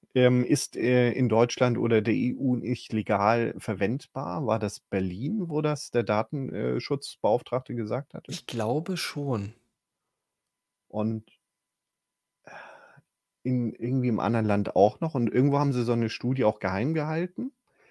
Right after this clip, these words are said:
Speaker 1: Die ist dann zwar rausgekommen, aber es, äh, erfolgte überhaupt keine, äh, Reaktion da drauf.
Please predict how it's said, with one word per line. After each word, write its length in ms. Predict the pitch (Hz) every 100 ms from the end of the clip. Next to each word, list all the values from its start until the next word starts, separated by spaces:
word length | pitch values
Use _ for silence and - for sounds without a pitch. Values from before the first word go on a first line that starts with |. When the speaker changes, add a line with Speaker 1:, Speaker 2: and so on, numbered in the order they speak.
| _ _
Speaker 1:
Die 120 | 123 120
ist 200 | 117 -
dann 360 | 117 123 104 - -
zwar 240 | - 107
rausgekommen, 600 | 98 104 - 160 - 165
aber 180 | - 117
es, 220 | 101 - - -
äh, 260 | - -
erfolgte 460 | - 117 - 127 139
überhaupt 360 | - 117 110 -
keine, 540 | 123 127 123 113 -
äh, 160 | 65 107
Reaktion 540 | 120 117 - 202 233
da 100 | 117
drauf. 400 | 95 - 98 -